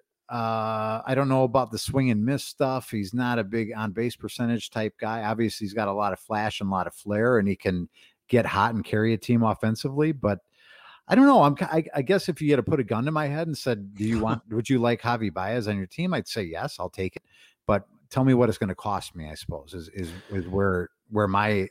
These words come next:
Speaker 2: Th-, that's the, that's the
Speaker 1: angst comes
Speaker 2: question,
Speaker 1: in.
Speaker 2: man. What, what's it gonna cost Trevor Story? What's it gonna cost Frazier, Escobar, uh, Baez? You know, you hear Bryant quite a bit. And,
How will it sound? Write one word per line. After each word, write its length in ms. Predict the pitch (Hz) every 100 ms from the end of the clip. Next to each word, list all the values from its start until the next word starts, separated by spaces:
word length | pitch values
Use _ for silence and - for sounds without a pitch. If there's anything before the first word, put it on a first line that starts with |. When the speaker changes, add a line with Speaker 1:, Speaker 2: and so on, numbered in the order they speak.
| -
Speaker 2:
Th-, 180 | 135
that's 420 | 127 135 147 - -
the, 320 | 139 127 123
that's 240 | 123 127 120
the 60 |
Speaker 1:
angst 40 | 110
comes 60 |
Speaker 2:
question, 420 | 120 117 143 - 117
Speaker 1:
in. 80 | 101
Speaker 2:
man. 360 | 101 104 104
What, 280 | 101 107 117
what's 240 | 117 135
it 80 | 165
gonna 220 | 156 147
cost 640 | - 117 110 123 117 - -
Trevor 340 | 120 101 101
Story? 500 | - - 107 98 92
What's 260 | 92 113 139
it 60 |
gonna 160 | 143 135
cost 640 | - 107 104 113 120 -
Frazier, 1000 | - - 110 110 113 - 104 95 87 82 -
Escobar, 1080 | 101 117 - 110 104 95 90 85 78 - -
uh, 200 | 92 87
Baez? 640 | 104 104 113 117 104 95 113
You 60 |
know, 80 | 113
you 160 | 110 113
hear 120 | 143
Bryant 840 | 104 107 107 131 143 98 85 -
quite 300 | - 117 104
a 40 | 98
bit. 340 | 110 101 101 170
And, 200 | 190